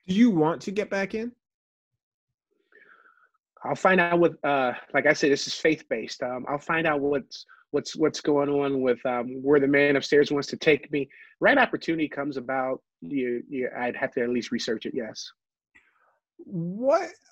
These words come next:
Speaker 1: what do you think makes a good, because you, you were in that seat, and before that, and we'll get into it a little bit, you worked your way up, and you've worked for multiple general managers, even though it was in one organization.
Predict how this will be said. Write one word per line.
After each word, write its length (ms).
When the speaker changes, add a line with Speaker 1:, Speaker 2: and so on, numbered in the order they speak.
Speaker 1:
what 180
do 40
you 60
think 220
makes 360
a 60
good, 220
because 160
you, 80
you 100
were 80
in 140
that 180
seat, 320
and 100
before 360
that, 300
and 60
we'll 80
get 160
into 200
it 80
a 40
little 200
bit, 260
you 420
worked 400
your 120
way 260
up, 180
and 100
you've 140
worked 240
for 120
multiple 380
general 320
managers, 540
even 160
though 100
it 60
was 120
in 120
one 140
organization. 680